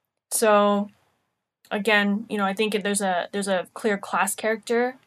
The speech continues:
in the protests. I think that even though a lot of the young people might be feeling the economic constraint, economic anxiety, they're misplacing it, um, on China. They're saying it's China's fault, when really it's just a legacy of,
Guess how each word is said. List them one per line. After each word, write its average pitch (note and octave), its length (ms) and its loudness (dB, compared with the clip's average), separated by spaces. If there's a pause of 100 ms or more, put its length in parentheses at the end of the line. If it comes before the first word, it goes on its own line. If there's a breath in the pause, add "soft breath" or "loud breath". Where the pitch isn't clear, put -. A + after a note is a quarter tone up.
(260)
in A3+ 100 0
the A#3 60 4
protests. A#3+ 580 2
I G3+ 100 2
think G3+ 220 -2
that G3 220 0
even G#3 300 0
though G3 320 4
a F3+ 40 2
lot F3+ 180 0
of F#3 60 -2
the F#3 80 -6
young F3+ 200 -4
people G3+ 220 -6
might F#3+ 160 -2
be G3 100 -8
feeling G#3 480 -2
the G3 120 -6
economic F#3 680 -4 (160)
constraint, G3+ 580 -4
economic F#3 420 -6
anxiety, F#3+ 640 -6 (260 loud breath)
they're A3 140 0
misplacing G3+ 640 -2
it, A3+ 180 -2 (460 soft breath)
um, E3+ 440 0
on G3 160 0
China. G3 320 -6
They're G3+ 120 -2
saying G3 220 -6
it's F3 160 -4
China's F3+ 400 -8
fault, F#3+ 400 -2
when A3 180 0
really G#3+ 280 4
it's F#3+ 160 -4
just G#3 200 -4
a G3+ 60 -2
legacy F#3+ 560 -6
of, E3+ 240 -8